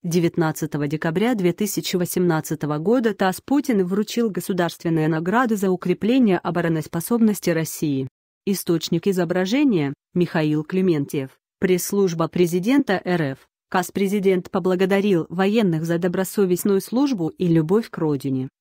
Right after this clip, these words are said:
за верность долгу и присяге. Москва, восемнадцатого декабря.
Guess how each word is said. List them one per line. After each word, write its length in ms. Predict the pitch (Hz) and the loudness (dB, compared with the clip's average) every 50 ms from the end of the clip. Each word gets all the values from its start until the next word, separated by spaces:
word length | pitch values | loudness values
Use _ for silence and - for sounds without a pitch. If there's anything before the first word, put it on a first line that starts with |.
| - | -4
за 160 | - 180 185 180 | 0 2 2 4
верность 480 | 175 190 180 170 160 160 151 151 151 | 4 4 2 2 2 0 -2 -2 -2
долгу 320 | 156 202 247 247 214 196 208 | 0 0 0 0 2 0 0
и 80 | 190 | 0
присяге. 500 | 175 - 190 196 - - 165 165 156 175 | 0 -2 -6 -4 -2 -2 -2 0 0 2
Москва, 600 | 170 185 190 185 - - - 196 220 240 269 285 285 _ _ _ - | 2 4 2 2 0 -4 -2 0 2 2 2 2 -2 _ _ _ -2
восемнадцатого 800 | 180 202 202 - 240 220 208 185 170 - - 165 - 170 160 160 | -2 -2 0 0 0 2 2 2 0 -2 -6 -8 -4 -4 -2 -2
декабря. 480 | 165 175 - 190 170 165 160 151 139 | -2 -2 -2 -2 -2 -2 -2 -2 -4